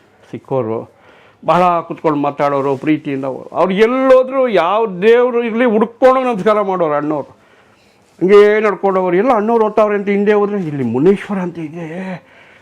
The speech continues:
ಮುನೇಶ್ವರ ಮಾಡೋರು ಅಂತ ಹೋಗಿ ಅಲ್ಲಿ ನಮಸ್ಕಾರ ಮಾಡ್ಕೊಂಬರೋರು. ಎಲ್ಲೊಂದು ದೇವರು, ದೇವ್ರು ಅಂತ ಕಾಣಿಸ್ಬಿಟ್ರೆ ಹುಡ್ಕೊಂಡೋಗಿ ನಮಸ್ಕಾರ ಮಾಡೋರಲ್ಲಿ. ಏನೋ ಒಂದಿತ್ತು ಸರ್ ಅವ್ರೊಳಗಡೆ.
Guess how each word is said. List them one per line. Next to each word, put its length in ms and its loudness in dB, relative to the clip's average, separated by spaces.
ಮುನೇಶ್ವರ 460 2
ಮಾಡೋರು 720 0
ಅಂತ 160 -4
ಹೋಗಿ 160 4
ಅಲ್ಲಿ 200 4
ನಮಸ್ಕಾರ 300 0
ಮಾಡ್ಕೊಂಬರೋರು. 680 -4
ಎಲ್ಲೊಂದು 600 2
ದೇವರು, 560 2
ದೇವ್ರು 200 8
ಅಂತ 160 -2
ಕಾಣಿಸ್ಬಿಟ್ರೆ 520 2
ಹುಡ್ಕೊಂಡೋಗಿ 760 2
ನಮಸ್ಕಾರ 400 4
ಮಾಡೋರಲ್ಲಿ. 440 -2
ಏನೋ 140 0
ಒಂದಿತ್ತು 540 -2
ಸರ್ 160 -6
ಅವ್ರೊಳಗಡೆ. 580 -8